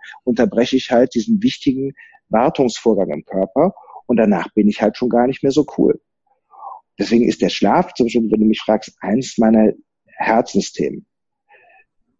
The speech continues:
Dann, äh, ist es so, dass mein Körper, der, also der Homo sapiens, unser Körper,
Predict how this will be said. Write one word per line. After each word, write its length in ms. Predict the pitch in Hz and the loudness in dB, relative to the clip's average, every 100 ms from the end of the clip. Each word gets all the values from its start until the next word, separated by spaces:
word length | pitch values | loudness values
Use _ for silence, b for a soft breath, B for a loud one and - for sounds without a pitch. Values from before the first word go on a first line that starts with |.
| _ | _
Dann, 360 | - 123 - 107 - - _ | 0 2 2 0 -4 -20 _
äh, 500 | - 107 107 104 104 - | 2 4 6 6 4 2
ist 180 | - - | -4 -4
es 140 | - - | -6 2
so, 180 | 120 | 4
dass 260 | 131 120 - | 4 2 2
mein 160 | 107 95 | 2 2
Körper, 560 | 113 107 - 160 220 - B B B _ _ _ _ _ | 2 0 2 2 2 -4 B B B _ _ _ _ _
der, 340 | 175 101 - | -2 0 2
also 160 | 113 101 | 2 2
der 140 | 98 | 2
Homo 200 | 139 107 | 4 4
sapiens, 600 | 202 92 117 - 175 175 | 4 2 2 2 2 2
unser 240 | - 117 147 | 0 0 0
Körper, 480 | - 123 165 165 | 0 0 2 0